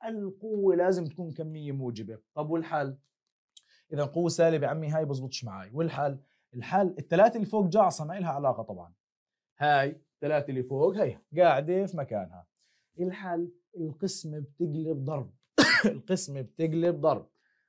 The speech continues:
والثلاث قوة سالب واحد بعملها جمب. شو بعملها جمب؟ برفعها بتصير ثلاثة قوة واحد.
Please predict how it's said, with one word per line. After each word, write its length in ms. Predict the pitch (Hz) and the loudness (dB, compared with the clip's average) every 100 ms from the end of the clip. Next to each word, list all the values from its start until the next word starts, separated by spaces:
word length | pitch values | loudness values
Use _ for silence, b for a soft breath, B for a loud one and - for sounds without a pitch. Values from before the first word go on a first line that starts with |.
| _ | _
والثلاث 600 | 175 190 190 175 180 175 | -2 -2 -2 2 2 0
قوة 240 | - 170 165 | -4 -6 -6
سالب 320 | 165 165 156 | -6 -6 -2
واحد 360 | 160 165 180 180 _ _ 127 | -4 -4 -10 -12 _ _ -16
بعملها 520 | 135 170 151 170 185 _ | -12 -10 -8 -10 -14 _
جمب. 560 | 135 120 156 143 131 123 113 | -14 -12 -12 -10 -8 -10 -12
شو 160 | _ 147 | _ -6
بعملها 340 | 147 160 156 | -4 -4 -6
جمب؟ 340 | 143 147 131 117 | -6 -6 -6 -6
برفعها 1600 | 135 - 170 143 147 170 175 175 180 180 185 190 196 208 226 b b b - | -8 0 2 2 -2 2 4 4 4 2 2 4 4 4 2 b b b -8
بتصير 400 | 139 - 180 143 | -6 0 0 2
ثلاثة 840 | 160 160 180 185 190 190 220 277 | 0 2 4 6 6 4 2 0
قوة 280 | - 170 143 | 0 0 0
واحد. 340 | 120 101 - | 0 -2 -6